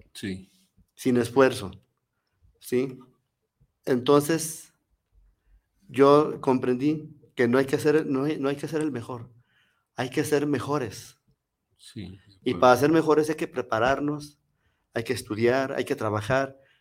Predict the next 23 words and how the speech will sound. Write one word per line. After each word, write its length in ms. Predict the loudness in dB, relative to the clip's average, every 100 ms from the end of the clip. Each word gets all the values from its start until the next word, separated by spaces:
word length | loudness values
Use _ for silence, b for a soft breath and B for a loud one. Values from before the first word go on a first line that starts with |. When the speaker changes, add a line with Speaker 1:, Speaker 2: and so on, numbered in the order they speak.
| b
Speaker 2:
para 160 | -4 -2
ser 180 | -2 -2
mejores 600 | -2 -2 0 0 -2 -4
instrumentos. 1000 | -8 -6 -4 0 0 -2 -8 -16 -20 _ _ _ _ _ _ _ _ _
Porque 160 | -4 2
solamente 300 | 2 2 0
siendo 220 | 0 2
mejores 320 | 2 2 0
instrumentos 400 | -2 -4 -4 -6
podemos 380 | -4 -2 -2 -4
servir 380 | -4 -4 -4 -4
mejor. 500 | -6 -6 -8 -10 -20 _ _ _ _ _ _ _ _ _ _ _ _
¿Sí? 400 | -14 -12 -14 -20 _ _ _ 2
Es 120 | 6
muy 140 | 8
diferente 480 | 6 4 2 2 0
a 100 | 0
ser 160 | 0 0
el 100 | 2
mejor 520 | 2 0 -2 -4 -8 -20 _ _ _ _ _ _ _ _ -10
a 380 | -8 -8 -12 -18 _
ser 260 | -4 -2 0
mejor. 420 | -2 -4 -6 -10